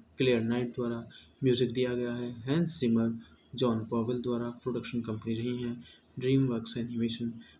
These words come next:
distribution किया गया है Paramount Pictures, ड्रीमवर्क Animation द्वारा। पन्द्रह मई दो हज़ार आठ को Cannes Film Festival,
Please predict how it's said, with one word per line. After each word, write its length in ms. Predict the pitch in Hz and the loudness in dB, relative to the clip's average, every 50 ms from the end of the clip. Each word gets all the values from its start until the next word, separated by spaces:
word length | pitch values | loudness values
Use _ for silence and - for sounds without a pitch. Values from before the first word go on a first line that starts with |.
| _ _ - | _ _ -4
distribution 460 | 135 - - 185 180 175 - 165 143 | -2 2 4 6 6 6 4 0 0
किया 220 | 131 135 123 117 | 2 2 2 2
गया 160 | 113 117 117 | 2 0 0
है 120 | 117 117 117 | -2 -2 -2
Paramount 440 | - 117 110 110 107 107 107 107 104 | -2 -2 0 0 -2 -2 -4 -4 -4
Pictures, 400 | 113 117 - - - 120 120 110 - - - - - _ _ - | -6 -6 -6 -6 -4 -4 -4 -4 -8 -12 -20 -20 -20 _ _ -4
ड्रीमवर्क 540 | 135 135 147 151 151 135 117 113 113 117 - 117 | 0 0 2 2 0 0 -2 -2 -4 -4 -4 -4
Animation 420 | 117 110 110 110 107 - - 113 | -4 -4 -4 -4 -6 -6 -6 -6
द्वारा। 300 | 110 - - - - - - - - - _ _ - - | -8 -8 -10 -12 -12 -14 -16 -20 -20 -20 _ _ -12 -4
पन्द्रह 280 | 127 123 120 117 117 123 | -2 0 2 2 2 0
मई 160 | 123 123 120 113 | 0 0 0 0
दो 100 | 113 107 | -2 -2
हज़ार 220 | 117 117 110 117 | -2 0 0 2
आठ 200 | 120 120 117 - | 2 0 -2 -2
को 100 | - 117 113 | -4 -4 -4
Cannes 360 | - - 110 117 127 123 - | -4 -2 0 0 0 0 0
Film 160 | - 135 131 123 | -2 -2 -2 -2
Festival, 500 | - 123 120 - - - 123 120 117 | -2 -4 -4 -6 -6 -6 -4 -4 -4